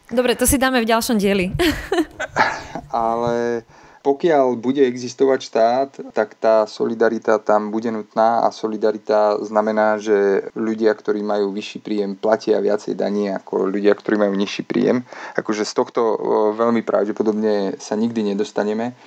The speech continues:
Speaker 2: ale otázka je, e, koľko by to malo byť a akým spôsobom by to malo byť. A to koľko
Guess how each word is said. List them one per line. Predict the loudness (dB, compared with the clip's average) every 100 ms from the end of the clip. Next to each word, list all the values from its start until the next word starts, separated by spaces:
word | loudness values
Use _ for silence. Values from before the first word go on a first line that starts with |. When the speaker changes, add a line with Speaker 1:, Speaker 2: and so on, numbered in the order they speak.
| -20 -6
Speaker 2:
ale | 0 2
otázka | 2 2 0 0
je, | 2 4 4 2
e, | -2 -6 -8 -12 -20 -20 _ -20 _
koľko | 2 2 2 -4
by | -4
to | -2
malo | 0 2 0
byť | -4 -6 -6 -8
a | -2 0 0 -2 -4
akým | -4 -4
spôsobom | -6 -4 -4 -4 -6 -4 -4
by | -8
to | -6 -2
malo | 0 0
byť. | -4 -6 -8 _ _ _ -20 _
A | 0 2 0 -4 _
to | -4 2
koľko | 0 2 2 2 0